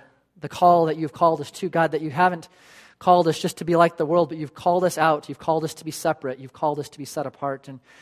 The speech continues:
God, as frustrating as that is, as, as much as we struggle with our flesh, God, I pray that you would work in us and, and, uh, help us to focus our minds, to be disciplined in our minds, to be thinking on you.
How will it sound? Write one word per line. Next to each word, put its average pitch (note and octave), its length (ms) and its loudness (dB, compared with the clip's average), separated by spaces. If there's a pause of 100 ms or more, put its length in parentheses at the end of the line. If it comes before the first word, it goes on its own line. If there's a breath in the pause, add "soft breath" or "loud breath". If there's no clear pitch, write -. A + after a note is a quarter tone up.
(320 loud breath)
God, F3+ 140 4
as E3 100 -2
frustrating G3+ 560 4
as E3 80 -6
that E3 180 4
is, F3 300 2
as, D#3 420 -6
as D3+ 400 -8
much F#3+ 220 -4
as E3 60 -10
we F3+ 80 -6
struggle F3 440 0
with E3 140 -2
our D3+ 80 -2
flesh, C#3+ 500 -6 (560 soft breath)
God, E3 160 0
I D#3 40 -2
pray D#3+ 280 0
that D3 120 -8
you E3 180 -4
would C#3+ 200 -4 (440 soft breath)
work F#3 240 2
in F#3+ 120 2
us E3 280 -2
and, C#3 280 -16 (120)
and, C#3 340 -16
uh, C#3 60 -10
help D#3+ 200 -8
us E3 180 -8
to D3 360 -8 (240)
focus G3 420 0
our E3+ 120 0
minds, D#3 560 -4
to D3+ 420 -10
be E3 80 -12
disciplined F3 480 -6
in D3+ 60 -8
our D#3 80 -2
minds, D3 480 -6
to - 140 -18
be C3 100 -12
thinking F#3 420 -8
on D#3+ 160 -4
you. E3 260 -4